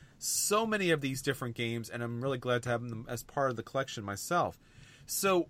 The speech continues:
there's so many things we can say here about these two amazing inventors, designers,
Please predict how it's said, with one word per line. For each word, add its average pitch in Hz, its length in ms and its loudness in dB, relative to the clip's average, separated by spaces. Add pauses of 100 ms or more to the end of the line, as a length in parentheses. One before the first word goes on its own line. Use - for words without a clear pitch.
(100)
there's 185 380 4
so 214 280 2
many 196 140 2
things 151 240 0
we 135 100 0
can 117 140 -2
say 107 240 2
here 90 380 -2 (320)
about 123 320 4
these 120 340 -2
two 160 380 -4
amazing 131 760 -2
inventors, 127 760 -2
designers, 120 800 -2